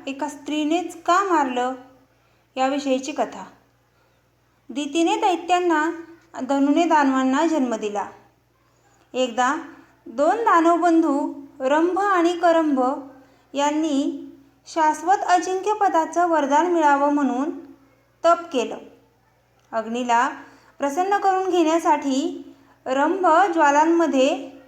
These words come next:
तर वरून देवाला प्रसन्न करून घेण्यासाठी करंभ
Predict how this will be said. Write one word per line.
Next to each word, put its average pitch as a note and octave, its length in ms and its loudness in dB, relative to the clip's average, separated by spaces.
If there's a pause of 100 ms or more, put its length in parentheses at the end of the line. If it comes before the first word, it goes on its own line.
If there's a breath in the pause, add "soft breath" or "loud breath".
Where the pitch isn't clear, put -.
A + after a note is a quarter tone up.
(100)
तर C4+ 120 -2
वरून C#4+ 540 0 (500 loud breath)
देवाला D4 420 2
प्रसन्न F#4 400 -2
करून A4 440 -2
घेण्यासाठी D#4+ 1000 0 (360 loud breath)
करंभ F4 400 2